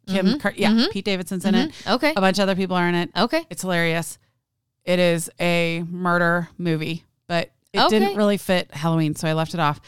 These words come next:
Speaker 2: Okay.
Speaker 1: And then Andrew wanted me to bring up Monster Squad.
Speaker 2: I haven't seen it.
Speaker 1: Me neither. The Witches.
Speaker 2: I don't know.
Speaker 1: Me neither.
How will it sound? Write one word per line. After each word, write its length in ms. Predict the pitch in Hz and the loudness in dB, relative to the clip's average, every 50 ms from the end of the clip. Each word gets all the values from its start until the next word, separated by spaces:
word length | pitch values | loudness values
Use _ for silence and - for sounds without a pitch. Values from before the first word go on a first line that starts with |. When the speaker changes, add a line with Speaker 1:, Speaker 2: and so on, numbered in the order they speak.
| - - - | -12 -2 -2
Speaker 2:
Okay. 240 | 240 - - 339 320 - _ - | 0 0 0 -2 -4 -6 _ -4
Speaker 1:
And 120 | 226 226 | 0 2
then 260 | 226 214 214 214 208 220 | 4 4 4 4 2 0
Andrew 460 | - - 247 269 285 294 277 330 311 294 | 0 0 4 4 6 6 6 6 6 6
wanted 260 | 269 262 247 247 247 | 6 6 4 4 4
me 480 | 240 226 214 202 196 190 190 196 - - - | 2 2 2 2 2 0 -2 -4 -6 -10 -8
to 280 | - - 214 196 185 180 | -2 0 2 2 2 2
bring 260 | 180 196 202 208 202 | 0 0 2 2 4
up 340 | 185 175 175 165 - - - - - _ _ _ _ _ _ _ _ _ _ _ _ _ _ | 4 4 4 2 0 -6 -10 -10 -12 _ _ _ _ _ _ _ _ _ _ _ _ _ _
Monster 420 | - 170 165 165 156 - - 185 180 | -4 -2 -2 -2 -2 -4 -6 -6 -6
Squad. 400 | 165 - - 185 175 196 254 294 - _ _ _ _ _ _ _ _ _ _ _ _ _ _ _ - | -6 -4 -4 -2 0 0 -2 -4 -8 _ _ _ _ _ _ _ _ _ _ _ _ _ _ _ -10
Speaker 2:
I 40 | - | -8
haven't 180 | 165 170 175 - | -6 -6 -6 -6
seen 220 | - 185 175 160 | -6 -4 -4 -2
it. 220 | 160 156 - - - 170 | -4 -4 -8 -12 -10 -4
Speaker 1:
Me 120 | 165 160 | -2 0
neither. 260 | 165 160 151 175 196 - _ - - - - - - - - - _ _ _ _ _ _ _ | 2 2 2 0 -2 -4 _ -18 -20 -18 -18 -18 -18 -18 -20 -20 _ _ _ _ _ _ _
The 240 | - 185 175 190 185 | -8 0 2 4 4
Witches. 760 | 165 170 185 190 - - - 262 285 302 - - - - - - _ _ _ _ _ _ _ _ _ _ _ _ _ _ _ _ _ _ _ _ _ - 165 | 4 4 2 2 2 2 2 2 2 2 0 -4 -10 -14 -16 -20 _ _ _ _ _ _ _ _ _ _ _ _ _ _ _ _ _ _ _ _ _ -14 -12
Speaker 2:
I 60 | 160 | -10
don't 160 | 151 - - | -8 -8 -6
know. 280 | 180 175 170 165 156 151 | -6 -4 -4 -4 -6 -4
Speaker 1:
Me 160 | - 175 175 175 | 0 2 4 4
neither. 340 | 170 165 160 170 208 233 | 4 4 4 4 2 0